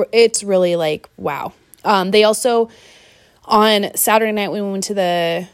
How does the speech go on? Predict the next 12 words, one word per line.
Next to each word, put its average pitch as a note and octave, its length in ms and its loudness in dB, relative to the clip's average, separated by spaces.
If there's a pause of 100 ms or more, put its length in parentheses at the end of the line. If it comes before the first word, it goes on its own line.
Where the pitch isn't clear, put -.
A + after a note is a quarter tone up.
(120)
Christmas G#3+ 420 -2
light A3+ 220 0
thing. A#3 220 -2
I F#3+ 140 -6
tried F#3+ 360 -2
their F#3 240 0
toasted G3 460 -6
white F#3 220 -2
chocolate F3+ 440 -6
mocha. A3 480 0 (1040)
Also F#3 360 0
delicious. - 840 -10